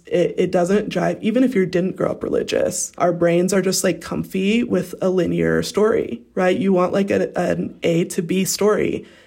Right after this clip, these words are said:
And you want to be able to say, "Well, if we just rely on this person, this will happen." Like, even Marvel, <laughs> like,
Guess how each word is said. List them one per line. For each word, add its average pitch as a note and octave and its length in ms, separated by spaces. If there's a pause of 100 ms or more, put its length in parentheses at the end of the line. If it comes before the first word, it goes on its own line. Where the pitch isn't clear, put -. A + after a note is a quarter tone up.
(140)
And F#3+ 160
you F3+ 120
want E3+ 140
to F3 40
be F3+ 80
able F#3 140
to F#3 80
say, F3 260
"Well, F3+ 140
if F3+ 100
we F3+ 220
just G3+ 240
rely G#3 260
on F3+ 140
this F#3+ 200
person, E3+ 720 (280)
this F#3 200
will F3+ 80
happen." - 600 (200)
Like, D#3+ 240
even A3+ 240
Marvel, F#3+ 580
<laughs> B3+ 180
like, - 240